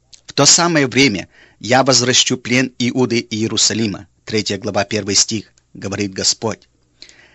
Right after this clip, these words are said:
Рассеянные евреи по всему миру до войны тысяча девятьсот тридцать девятого года по тысяча девятьсот сорок пятый год только жили мечтой и надеждой, что они будут иметь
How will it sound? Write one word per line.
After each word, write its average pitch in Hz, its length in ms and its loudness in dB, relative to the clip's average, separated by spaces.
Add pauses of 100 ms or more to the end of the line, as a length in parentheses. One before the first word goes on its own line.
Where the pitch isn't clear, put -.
(160)
Рассеянные 190 680 2
евреи 143 480 2
по - 160 -8
всему 135 320 2
миру 127 420 0 (440)
до 113 180 0
войны 127 480 4
тысяча 139 400 0
девятьсот 117 560 0 (100)
тридцать 131 360 -2
девятого 107 560 0
года 101 420 -4 (400)
по 117 100 0
тысяча 156 440 0
девятьсот 117 480 0
сорок 101 300 -4
пятый 113 300 -2
год 101 320 -8 (680)
только 208 480 0
жили 175 280 2
мечтой 151 480 0
и 139 120 -4
надеждой, 117 640 -2 (280)
что - 320 -4
они 131 200 4
будут 151 440 -2
иметь 135 520 2